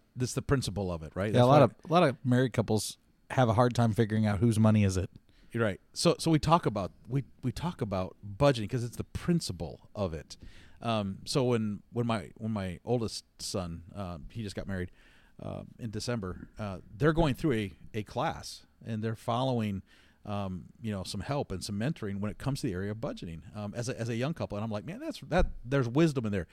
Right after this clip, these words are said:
Speaker 1: Did Daddy tell them that? No, I didn't tell them that. I didn't even know they were doing it. But when he said that that's what they're doing, I was like, "I should have done that when we first got married." But, um, but it is one of those things where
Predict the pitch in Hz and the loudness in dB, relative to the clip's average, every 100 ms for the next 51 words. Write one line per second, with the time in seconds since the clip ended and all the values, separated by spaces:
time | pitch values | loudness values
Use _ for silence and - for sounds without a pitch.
0 | - - 113 87 113 139 156 190 180 180 | -16 -10 -8 -4 0 0 0 0 0 -2
1 | 180 101 95 147 190 101 90 98 151 113 | -4 -4 -2 -2 -2 -4 -4 -2 -2 -2
2 | 107 113 117 117 180 95 67 90 117 104 | 0 0 0 0 -2 -2 -8 -8 -6 -4
3 | 110 135 120 107 107 110 98 131 92 78 | -4 -4 -8 -8 -10 -10 -10 -10 -10 -14
4 | _ _ _ _ _ _ _ _ _ _ | _ _ _ _ _ _ _ _ _ _
5 | _ - - _ - - - 277 - 113 | _ -20 -20 _ -18 -12 -8 -4 -2 -2
6 | 117 110 101 110 139 131 98 87 87 73 | -2 -4 -4 -4 -4 -4 -6 -8 -10 -14
7 | - - 95 107 98 - - - - - | -18 -18 -8 -6 -6 -10 -20 -20 -18 -12
8 | 101 95 - - 123 139 127 135 170 151 | -12 -12 -16 -20 -6 -2 0 2 0 0
9 | 147 139 127 104 110 95 90 | 0 -2 -2 -4 -4 -6 -6